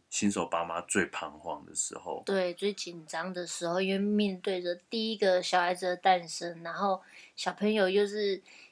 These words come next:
Speaker 2: 小小的、软软的，然后只会哭，他没有办法跟你讲什么。
Speaker 1: 对，小孩子在这段时间内，他的唯一的反应其实就只有哭。
Speaker 2: 对。
Speaker 1: 爸妈其实对新生儿，尤其是新手爸爸对，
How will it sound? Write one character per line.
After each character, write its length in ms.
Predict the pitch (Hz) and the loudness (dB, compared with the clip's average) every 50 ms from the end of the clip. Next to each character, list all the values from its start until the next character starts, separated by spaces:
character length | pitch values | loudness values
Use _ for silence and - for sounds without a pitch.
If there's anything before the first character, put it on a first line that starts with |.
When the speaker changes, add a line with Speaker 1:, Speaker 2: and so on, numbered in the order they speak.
| _ | _
Speaker 2:
小 360 | - - - 190 175 180 196 214 | -4 0 2 4 4 4 4 6
小 320 | - - 220 180 170 170 | 6 6 6 6 4 4
的、 240 | 165 - 180 175 175 | 2 2 0 2 2
软 280 | 175 175 180 165 180 | 2 2 2 0 2
软 500 | 185 190 202 208 202 180 170 165 165 170 165 | 0 0 2 4 4 4 2 0 -6 -6 -4
的， 440 | - 170 165 165 156 151 147 170 - _ _ _ _ _ _ _ _ _ | -2 -2 0 -2 -2 -6 -8 -10 -14 _ _ _ _ _ _ _ _ _
然 120 | - 160 160 | -6 -4 0
后 160 | 196 208 202 | 0 0 0
只 220 | 175 - - - | 0 -4 -8 -4
会 180 | 180 196 196 185 | -2 0 0 0
哭， 400 | - - - 208 196 185 196 233 - _ _ _ _ _ | 0 0 2 2 2 0 -2 -6 -12 _ _ _ _ _
他 140 | - 202 208 | 0 4 4
没 80 | 208 | 4
有 60 | 196 185 | 6 6
办 120 | 196 185 180 | 6 4 4
法 60 | - | 2
跟 140 | 180 175 175 | -2 -6 -6
你 60 | 165 | -6
讲 220 | - - - 165 | -8 -10 -10 -10
什 160 | 175 - - - | -12 -14 -14 -12
么。 160 | - - 170 _ _ _ _ _ _ _ _ _ _ _ - | -12 -14 -14 _ _ _ _ _ _ _ _ _ _ _ -8
Speaker 1:
对， 360 | - 104 98 85 80 78 - - - _ _ - | -4 -2 -2 0 -2 -4 -8 -12 -16 _ _ -8
小 200 | - - 120 104 | -4 -2 0 0
孩 120 | - 123 | 0 -2
子 100 | 131 156 | -2 0
在 100 | 165 175 | 0 2
这 280 | - - 170 147 131 127 | 4 6 8 8 8 8
段 340 | - 143 131 120 117 113 | 6 6 4 4 4 2
时 240 | 104 - - 104 98 | 0 0 2 2 2
间 240 | 92 - 113 107 110 | 2 4 4 4 4
内， 160 | 113 110 104 | 4 2 2
他 240 | 98 - - 107 107 | 0 0 0 0 -2
的 280 | 104 - 104 95 90 85 | 0 0 0 0 2 2
唯 180 | 85 90 90 | 2 2 4
一 100 | 95 104 | 4 4
的 80 | 104 95 | 4 4
反 260 | - - 82 78 85 | 2 0 -2 -2 -2
应 160 | 90 90 87 | -4 -4 -4
其 160 | 85 - - | -6 -6 -8
实 120 | - 87 85 | -8 -8 -6
就 120 | - 98 | -4 -4
只 140 | 87 - - | -4 -2 -4
有 100 | 82 78 - | -4 -4 -6
哭。 360 | - - - 80 78 76 76 - _ _ _ _ _ _ _ - | -8 -10 -8 -6 -8 -8 -10 -14 _ _ _ _ _ _ _ -12
Speaker 2:
对。 180 | - - - - _ | -10 -10 -10 0 _
Speaker 1:
爸 180 | - 147 123 113 | 6 6 6 6
妈 360 | 107 110 110 110 110 110 113 | 4 2 2 4 4 4 2
其 280 | - - - - 98 | 0 -2 -2 -2 -2
实 400 | 95 95 - - 92 87 85 85 - _ | -2 -2 -2 -2 -4 -4 -6 -6 -6 _
对 320 | - 127 113 101 95 92 | 2 4 4 4 4 4
新 380 | 90 - - - - 107 107 107 | 2 -2 -2 0 0 0 0 0
生 340 | - - 104 95 98 107 104 - | 0 2 4 4 4 2 2 -2
儿， 240 | 95 87 82 80 | -4 -6 -4 -2
尤 100 | 85 92 | 0 0
其 160 | 95 - - 98 | 0 0 -2 -2
是 140 | - - | -2 -2
新 200 | 104 - - 107 | -2 0 0 0
手 160 | 104 - 92 80 | -2 -2 -2 -4
爸 200 | - 98 95 92 | 0 0 0 0
爸 160 | 98 90 95 | 0 -2 -2
对， 260 | - 107 98 95 - | -2 -2 -4 -4 -6